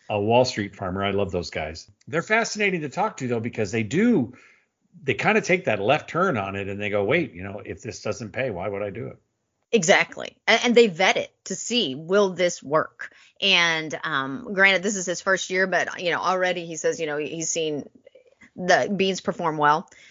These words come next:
Speaker 2: Uh, so he's very excited about what's moving forward, and, uh, and he thinks it'll garner a lot of attention,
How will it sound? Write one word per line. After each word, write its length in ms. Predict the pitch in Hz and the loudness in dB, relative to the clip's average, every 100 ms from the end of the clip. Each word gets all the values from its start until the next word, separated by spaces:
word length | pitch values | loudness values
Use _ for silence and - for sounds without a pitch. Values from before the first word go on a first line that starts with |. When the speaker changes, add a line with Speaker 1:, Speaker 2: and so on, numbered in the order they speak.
| - | 0
Speaker 2:
Uh, 240 | 180 175 160 | 4 4 4
so 380 | - 214 202 139 - - | 4 6 4 0 -12 -12
he's 240 | 190 220 | -4 0
very 220 | 202 226 | 4 4
excited 500 | 190 - 180 180 208 | 4 0 2 2 0
about 240 | 208 165 147 | 2 2 2
what's 400 | 160 - - - | -2 -4 -10 -12
moving 400 | 180 170 156 139 | -8 -6 -6 -6
forward, 520 | - 165 165 151 147 | 0 2 2 2 0
and, 240 | 147 147 | 0 0
uh, 180 | 139 135 - - - - | 0 -2 -4 -18 -12 -8
and 140 | 160 | -4
he 120 | 180 | -2
thinks 180 | 180 170 | -2 2
it'll 140 | 170 | 4
garner 320 | 165 160 156 151 | 4 4 4 4
a 80 | |
lot 220 | 143 139 147 | 4 4 4
of 100 | 143 | 0
attention, 720 | - 170 156 - 160 151 | -2 -4 -2 0 0 -2